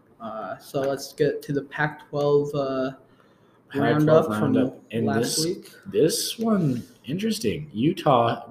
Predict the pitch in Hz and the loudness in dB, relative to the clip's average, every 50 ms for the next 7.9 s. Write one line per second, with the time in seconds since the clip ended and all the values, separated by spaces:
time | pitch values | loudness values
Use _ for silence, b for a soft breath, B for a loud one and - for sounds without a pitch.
0 | - - 131 135 - - 208 240 139 143 131 135 131 135 135 127 104 90 - - | -2 -2 0 0 0 0 2 4 4 4 2 2 0 -2 -2 -4 -6 -8 -10 -16
1 | - - - - 113 127 139 151 160 160 131 87 104 120 120 120 - - 120 120 | -20 -14 -12 -8 -4 -2 -2 -2 -2 -2 -2 -2 -2 -2 -4 -6 -10 -12 -10 -6
2 | 120 123 117 117 113 110 101 B B B B B _ _ 135 160 202 233 - - | -6 -6 -4 -4 -4 -6 -6 B B B B B _ _ -4 -2 -2 0 -2 -2
3 | - 110 139 147 143 139 135 131 131 117 - - 107 98 - - - - - 117 | 0 2 4 4 4 4 2 0 0 -2 -2 -4 -4 -4 -6 -6 -18 -12 -8 -8
4 | 117 123 120 113 107 101 101 98 92 87 85 85 82 85 90 90 - - - - | -6 -6 -4 -4 -4 -2 -4 -4 -4 -8 -12 -10 -10 -10 -10 -10 -12 -12 -12 -8
5 | 151 147 147 143 135 120 120 135 147 135 143 160 170 175 175 160 151 - - - | -4 -4 -2 -2 -4 -6 -4 -2 -2 0 2 4 4 6 6 6 4 4 2 -2
6 | 127 117 - - B B B B B B B B 147 151 113 - - 247 - 269 | -6 -8 -8 -14 B B B B B B B B 0 0 0 0 0 2 4 4
7 | 233 202 170 156 147 143 139 139 143 - 131 120 - 143 139 123 - - | 4 4 4 2 2 0 -2 -4 -4 -4 -4 -2 2 2 2 2 0 -6